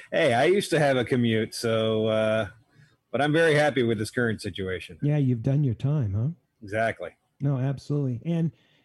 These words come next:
Speaker 2: and as you know, uh, going for a run out on the beach, whether it's, you know, on a path somewhere or on the wet sand when the tide's gone out, that's one of the finer pleasures in life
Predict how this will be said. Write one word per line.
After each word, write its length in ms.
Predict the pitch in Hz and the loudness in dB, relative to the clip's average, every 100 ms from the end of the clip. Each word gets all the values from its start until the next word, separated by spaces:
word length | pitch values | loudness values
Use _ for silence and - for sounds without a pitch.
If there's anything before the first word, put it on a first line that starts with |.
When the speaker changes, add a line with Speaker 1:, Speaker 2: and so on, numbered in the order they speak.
| - | -6
Speaker 2:
and 280 | 143 135 - | -4 -4 -4
as 240 | 147 147 120 | -2 0 2
you 180 | 175 | 2
know, 380 | 196 117 113 151 - _ _ _ _ - | 2 2 0 -4 -8 _ _ _ _ -6
uh, 60 | 131 | -2
going 300 | 156 156 131 | 0 -2 -2
for 180 | 143 | -2
a 40 | 139 | -2
run 200 | 139 143 | 0 0
out 140 | 127 | -2
on 80 | 123 | -2
the 80 | 117 | -2
beach, 320 | 139 131 - | 0 -2 0
whether 260 | 131 123 117 | 0 2 0
it's, 320 | - - _ 156 | -4 -14 _ -2
you 120 | 139 | 0
know, 160 | 123 | 0
on 120 | 110 98 | -2 -2
a 40 | |
path 300 | - 143 143 | -2 -2 -2
somewhere 500 | - 143 135 135 120 | -2 0 0 0 0
or 20 | |
on 140 | 113 110 | 0 0
the 80 | |
wet 220 | 101 113 - | -2 -2 -4
sand 460 | 156 147 143 143 | -2 0 2 2
when 120 | 117 | 0
the 60 | 104 | 0
tide's 340 | 135 143 143 | 0 0 0
gone 200 | 123 135 | 2 2
out, 260 | 131 123 127 - _ _ _ _ | 2 0 -2 -6 _ _ _ _
that's 260 | 156 165 - | -2 -2 0
one 260 | 123 156 156 | 2 4 4
of 140 | 131 | 4
the 340 | 131 120 117 120 - _ | 4 4 2 0 -10 _
finer 500 | _ 147 143 139 113 | _ 2 4 4 2
pleasures 600 | - 135 135 113 104 101 | 0 2 4 4 2 2
in 120 | 98 | 2
life 260 | 110 92 | 2 0